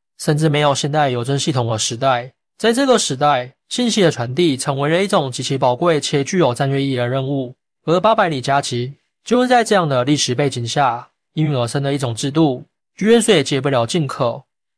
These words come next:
这句中国古话恰如其分地描述了古代信息传递的紧迫性和重要性。在古代中国，尤其是战争频发的时期，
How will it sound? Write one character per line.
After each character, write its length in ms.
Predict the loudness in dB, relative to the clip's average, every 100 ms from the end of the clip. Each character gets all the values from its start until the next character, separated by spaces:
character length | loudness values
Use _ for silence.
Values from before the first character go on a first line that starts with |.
| _ _ -2
这 160 | 0
句 120 | 2 4
中 200 | 2 4
国 140 | 2
古 180 | 2 -2
话 300 | 2 2 0
恰 180 | 0 0
如 140 | 2
其 140 | 0 0
分 160 | 2
地 160 | 2 0
描 180 | 0 0
述 140 | 2
了 100 | 2
古 160 | 2 2
代 240 | 2 2
信 160 | 0 -2
息 140 | -2
传 180 | -2 0
递 140 | 0
的 200 | 2 0
紧 160 | -2 -4
迫 200 | -2 -2
性 200 | 0 -2
和 120 | -2
重 180 | -4 -2
要 180 | 0 0
性。 400 | -2 -2 -4 -10 _ _ -2
在 160 | 0
古 160 | 2 4
代 140 | 4
中 180 | 2 0
国， 340 | 0 0 0 -6 _ _
尤 180 | 2 2
其 120 | 2
是 120 | 0
战 160 | 2 2
争 160 | 2 0
频 120 | 0
发 160 | 0
的 60 | 0
时 160 | -2 -6
期， 400 | -4 -4 -6